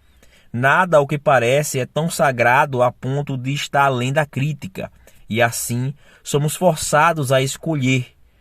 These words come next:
o chamado imperativo herético. Para beber de manhã, assumindo leite de vaca homogeneizado e pasteurizado, temos desnatado um por cento,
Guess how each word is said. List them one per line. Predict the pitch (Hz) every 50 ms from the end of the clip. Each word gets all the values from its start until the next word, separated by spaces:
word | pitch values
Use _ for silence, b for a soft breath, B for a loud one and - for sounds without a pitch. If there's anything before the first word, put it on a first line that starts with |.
| _ _ _ _ _ -
o | 113
chamado | - - 123 110 107 113 117 120 120 120 113 107 113 113 110 107 95 -
imperativo | - 113 120 117 110 104 95 - 113 110 107 107 - _ - - 135 143 143 123 120 123 120 127
herético. | 120 117 107 110 113 113 98 - - 196 - - - - - - _ b b b b b b b b b b b
Para | - 123 131 131
beber | 123 131 123 107 101 117 127 135 131 120 113
de | 117 120
manhã, | 127 127 127 127 117 113 117 123 135 139 135 - - _ _ - - _ _ b b b b b
assumindo | b 131 - - 202 180 190 196 185 185
leite | 147 143 151 175 180 - 143 120
de | 113 127 127 123 113 107 104
vaca | 95 101 110 113 127 135 - - 110 101 101
homogeneizado | 104 110 110 110 98 117 117 117 101 104 107 104 113 123 120 104 95 90 90
e | 92
pasteurizado, | - - 110 110 - - - 117 117 120 107 104 117 117 117 110 98 95 92 b b b b b b b
temos | - 143 147 147 143 135 131
desnatado | 139 143 143 139 151 156 143 - - 139 143 156 156 143 117 107 101
um | 104 104
por | 120 113
cento, | - - 110 113 120 120